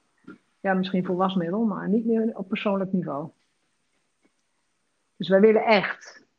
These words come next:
En we willen, ja, we willen wel dat het netjes is. Dus, hè, je wilt wel dat het verzorgd is of dat, dat de audio goed genoeg is.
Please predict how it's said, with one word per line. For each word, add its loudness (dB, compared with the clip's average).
En -8
we -4
willen, 0
ja, 0
we 4
willen 6
wel 4
dat -4
het -8
netjes -4
is. -10
Dus, -16
hè, -4
je 0
wilt 2
wel 0
dat 0
het -6
verzorgd -4
is 0
of -12
dat, -8
dat -12
de -14
audio 2
goed -6
genoeg -2
is. -4